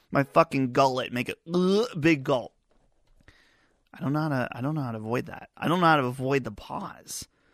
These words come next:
But, uh, I guess we're just gonna roll with it. I guess. I guess. I don't,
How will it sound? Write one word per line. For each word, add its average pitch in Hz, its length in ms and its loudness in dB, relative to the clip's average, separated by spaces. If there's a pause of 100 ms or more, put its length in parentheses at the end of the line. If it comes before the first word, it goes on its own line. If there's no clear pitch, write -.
(520)
But, 107 220 -6
uh, 101 220 -6
I 101 80 -6
guess 139 180 -12
we're 156 60 -6
just 147 200 -8
gonna 143 380 -6 (640)
roll 233 300 -8
with - 220 -10
it. - 60 -20 (300)
I - 40 -20 (140)
guess. - 460 -16 (160)
I 185 120 -20
guess. - 300 -16
I - 60 -14
don't, - 180 -16